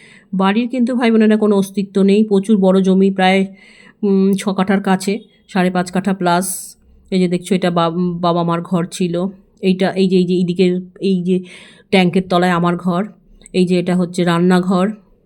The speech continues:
অনেক কিছু স্মৃতি, সাড়ে সাত বছর বিয়ের পর এখানেই কাটিয়েছি, টানা সাড়ে সাত বছর কোথাও যাইনি। শ-, মানে শ্বশুরের সাথে অনেক টুকটাক খুঁটাখুটি হয়েছে, মানে কথাবার্তা আমার ঝগ-, মুখে মুখে আমি কখনো লাগিনি। উনি তো অনেক ট্যারা ট্যারা কথা বলেছেন এবং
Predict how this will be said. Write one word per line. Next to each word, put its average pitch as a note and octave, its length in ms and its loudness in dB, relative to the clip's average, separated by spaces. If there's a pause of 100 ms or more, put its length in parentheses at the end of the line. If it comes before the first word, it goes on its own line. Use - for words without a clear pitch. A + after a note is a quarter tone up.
(1200)
অনেক G#3 260 0
কিছু B3 200 -4
স্মৃতি, G#3+ 520 0 (560)
সাড়ে F#3+ 260 -2
সাত G#3+ 200 0
বছর G3+ 300 2
বিয়ের F#3+ 260 2
পর G3 140 0
এখানেই G3 380 2
কাটিয়েছি, G3 600 0 (560)
টানা F#3+ 280 2
সাড়ে G3+ 240 0
সাত F#3+ 200 0
বছর F#3+ 300 -2
কোথাও G3 460 -2
যাইনি। F#3 520 2 (520)
শ-, - 140 -6
মানে E3+ 260 0
শ্বশুরের A#3 540 2
সাথে A#3 420 0
অনেক G#3 280 2
টুকটাক G#3+ 340 -2
খুঁটাখুটি G3+ 480 0
হয়েছে, G3 400 0
মানে G#3 220 0
কথাবার্তা A3 440 -2
আমার A3 300 2
ঝগ-, G3+ 260 2
মুখে A3 240 4
মুখে D4+ 200 0
আমি B3+ 160 -2
কখনো A#3+ 260 0
লাগিনি। A3+ 320 4
উনি D4+ 260 4
তো D#4 80 -2
অনেক B3 180 -2
ট্যারা G#3 200 0
ট্যারা G#3+ 240 0
কথা G3+ 220 -2
বলেছেন G3 380 0
এবং F#3+ 300 0